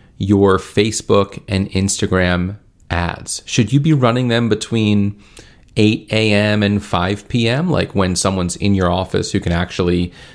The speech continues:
take phone calls and make phone calls? Or should you be running them twenty-four seven? Should you be running them Monday through Friday?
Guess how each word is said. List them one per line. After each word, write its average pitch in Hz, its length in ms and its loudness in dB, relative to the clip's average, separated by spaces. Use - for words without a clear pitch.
take - 300 -2
phone 107 240 0
calls 104 320 -2
and 90 100 0
make 101 200 0
phone 139 260 2
calls? 139 460 -2
Or 143 160 4
should 143 220 4
you 147 80 4
be 143 100 4
running 135 380 4
them 131 340 4
twenty-four 135 480 2
seven? 127 500 0
Should 107 220 -2
you 104 120 4
be 104 100 6
running 101 300 4
them 92 180 2
Monday 92 260 2
through 87 200 -2
Friday? 87 680 0